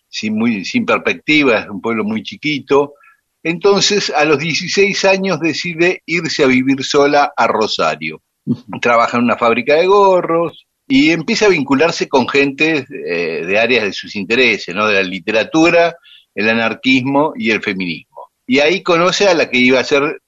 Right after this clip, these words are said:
Speaker 1: su gran amiga de toda la vida, Alfonsina Storni, que también estaba empezando a escribir y, y también tenía esos mismos intereses. Ahí en Rosario consigue trabajo como secretaria de un abogado,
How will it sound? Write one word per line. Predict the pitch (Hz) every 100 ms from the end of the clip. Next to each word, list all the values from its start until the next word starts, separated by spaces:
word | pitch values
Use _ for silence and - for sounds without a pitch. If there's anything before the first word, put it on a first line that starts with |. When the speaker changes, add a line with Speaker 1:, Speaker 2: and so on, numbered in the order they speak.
| _
Speaker 1:
su | - 104
gran | 123 123 120
amiga | 110 117 120 117 95 82 - _
de | 85
toda | 110 107
la | 104 113
vida, | 131 90 82
Alfonsina | 82 - 101 - 120 101
Storni, | - 104 78 78 76 _ _
que | 92
también | 82 95 107 120 123 123 _ _
estaba | 104 - 107
empezando | 104 101 113 113
a | 110
escribir | - 131 143 151 147 139 131 123 127 _
y, | 80 78 76 - 87
y |
también | - 92 101 95
tenía | 95 95 98 90 76 - _
esos | 98 98
mismos | 85 92 92 85
intereses. | 90 80 78 71 - - - - _ _ _
Ahí | 175 226
en | 196
Rosario | 190 202 202 156
consigue | 151 135 160 156 -
trabajo | 156 160 143 139
como | 135
secretaria | 127 127 139 139 156 156
de |
un | 147 151
abogado, | 170 196 220 233 214 208 196